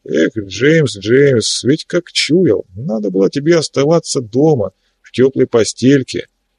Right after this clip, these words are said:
Учись доверять своим чувствам, старина.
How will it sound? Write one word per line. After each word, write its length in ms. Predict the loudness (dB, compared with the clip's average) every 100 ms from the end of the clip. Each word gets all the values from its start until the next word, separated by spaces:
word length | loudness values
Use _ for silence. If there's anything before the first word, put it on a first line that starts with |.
| _ _ _ _ _
Учись 440 | -8 -4 0 0
доверять 460 | 2 4 4 4 2
своим 300 | 0 0 -2
чувствам, 520 | -2 2 2 0 -6
старина. 580 | -4 -4 -2 0 0 -2